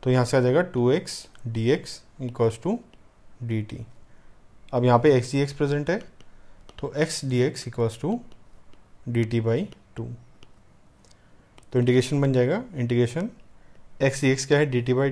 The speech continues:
टू, तो डी टी और वन upon टू कांस्टेंट है, तो बाहर आ गया, upon e की पावर एक्स स्क्वायर, तो e की पावर t,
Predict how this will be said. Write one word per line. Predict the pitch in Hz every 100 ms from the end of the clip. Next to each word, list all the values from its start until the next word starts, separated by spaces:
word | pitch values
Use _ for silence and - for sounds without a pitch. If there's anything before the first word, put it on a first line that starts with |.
| 139
टू, | 202 - - - - - - - - - -
तो | 123
डी | 113 113
टी | 107 202
और | 131 123 185
वन | 127
upon | 113 110 113 113
टू | 135
कांस्टेंट | 175 113 110 120 135
है, | 214
तो | - 117
बाहर | 117 117
आ | 123
गया, | 139 254 - _ _ - - - - - - -
upon | 120 127 165 202
e | 156
की | 139
पावर | 147 135 160 208
एक्स | 127 123
स्क्वायर, | - - 113
तो | 107 120
e |
की | 120 120
पावर | 123 123 214 233 - - - -
t, | 135